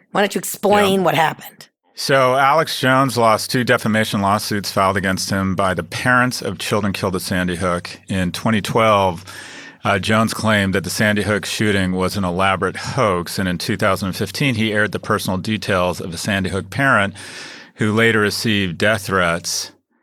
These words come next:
Speaker 2: Jones also lost a defamation case to a Sandy Hook parent in two thousand and nineteen. He also, uh, choked on a donut and ended up slowly
Speaker 1: <laughs>
Speaker 2: asphyxiating and then slipped in gasoline and lit himself on fire.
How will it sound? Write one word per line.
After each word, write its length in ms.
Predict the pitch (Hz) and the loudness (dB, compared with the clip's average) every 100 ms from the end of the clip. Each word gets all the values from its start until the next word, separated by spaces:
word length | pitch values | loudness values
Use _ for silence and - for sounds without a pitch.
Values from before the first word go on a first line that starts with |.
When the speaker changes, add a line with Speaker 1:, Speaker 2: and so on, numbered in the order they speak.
| _ 107 | _ -6
Speaker 2:
Jones 360 | 120 165 147 | 2 2 4
also 360 | 127 143 - 127 | 4 4 4 2
lost 340 | 113 107 101 | 4 4 2
a 60 | 98 | -2
defamation 640 | 104 101 95 101 98 107 | -2 -2 0 0 0 -2
case 400 | - 98 87 82 | -2 0 0 -2
to 100 | - | -4
a 60 | 90 | -2
Sandy 320 | - 95 92 | 0 0 0
Hook 220 | 90 90 | -2 -6
parent 380 | - 95 87 87 | -4 -2 0 -2
in 120 | 95 | -6
two 160 | 82 101 | -4 -2
thousand 320 | 92 90 85 | 0 0 -2
and 100 | 90 | -2
nineteen. 520 | 87 87 82 101 92 85 | -2 -2 -4 -4 -2 -2
He 140 | 104 | 0
also, 560 | 113 131 - 101 85 87 - - - - _ _ | 2 2 2 2 0 -4 -16 -20 -20 -20 _ _
uh, 320 | - 87 80 82 | -2 0 0 -2
choked 480 | - - 117 101 - | -2 2 2 0 -4
on 380 | 117 98 90 87 | -2 0 2 0
a 160 | - 98 | -2 -4
donut 640 | 92 104 107 110 92 82 | -2 0 2 2 0 -2
and 120 | 98 92 | -4 -2
ended 220 | 101 98 | 0 0
up 140 | 90 | 0
slowly 400 | - - 104 98 90 | 0 0 2 0 -2
Speaker 1:
<laughs> 0 | |
Speaker 2:
asphyxiating 840 | - 123 113 - 101 95 87 87 | 0 0 0 0 2 2 2 0
and 80 | 90 | -2
then 100 | 87 | -2
slipped 320 | - 113 95 | -2 -2 -2
in 80 | 95 | 0
gasoline 580 | 95 95 95 101 95 85 | 2 2 0 -2 -2 -2
and 100 | 87 | -2
lit 100 | 92 | -2
himself 400 | 82 - 92 - | -2 0 -2 0
on 160 | 85 82 | -2 -2
fire. 640 | - 87 87 85 80 76 | -2 0 2 0 -2 -4